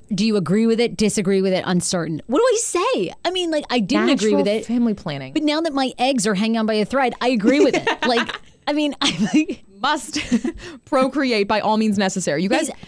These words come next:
Speaker 1: you can't use any condoms, no birth control, nothing.
Speaker 2: No,
Speaker 1: Just
Speaker 2: that's
Speaker 1: by the,
Speaker 2: what they want
Speaker 1: just
Speaker 2: you
Speaker 1: by
Speaker 2: to
Speaker 1: the
Speaker 2: do.
Speaker 1: clock.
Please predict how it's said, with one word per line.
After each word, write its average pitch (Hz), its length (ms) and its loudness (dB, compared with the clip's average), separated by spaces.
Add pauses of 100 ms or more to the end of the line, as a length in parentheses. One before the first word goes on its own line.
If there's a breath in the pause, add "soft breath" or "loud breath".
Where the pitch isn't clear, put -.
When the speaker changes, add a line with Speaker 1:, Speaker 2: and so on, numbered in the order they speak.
(120 loud breath)
Speaker 1:
you 233 100 0
can't 294 240 0
use 262 180 2
any 233 140 0
condoms, 214 480 2
no 202 120 2
birth 196 220 0
control, 180 560 0
nothing. 156 380 -2 (160)
Speaker 2:
No, 262 180 4 (100)
Speaker 1:
Just 214 300 -2
Speaker 2:
that's - 0 -
Speaker 1:
by 240 200 2
the, 220 60 -2
Speaker 2:
what 320 120 0
they 277 140 2
want 226 280 2
Speaker 1:
just - 60 -10
Speaker 2:
you 240 60 2
Speaker 1:
by 233 100 2
Speaker 2:
to 214 40 0
Speaker 1:
the 175 80 -4
Speaker 2:
do. 156 60 -2
Speaker 1:
clock. 208 380 -2